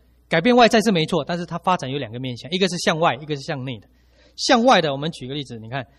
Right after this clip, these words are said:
第一，如果倾向唯物的扩张，向外的，唯物的扩张，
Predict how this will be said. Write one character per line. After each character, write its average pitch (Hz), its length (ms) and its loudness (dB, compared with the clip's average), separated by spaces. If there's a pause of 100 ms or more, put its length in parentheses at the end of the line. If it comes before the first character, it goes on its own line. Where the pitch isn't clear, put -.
(180)
第 185 160 0
一， 170 80 -8 (640)
如 254 120 -2
果 226 80 4
倾 160 180 -2
向 185 260 0 (100)
唯 160 200 0
物 226 140 -2
的 196 80 -4
扩 170 180 -4
张， 139 260 -8 (360)
向 156 200 -8
外 143 180 -4
的， 107 120 -18 (200)
唯 139 140 -6
物 170 80 -6
的 143 80 -8
扩 143 200 -10
张， 123 260 -10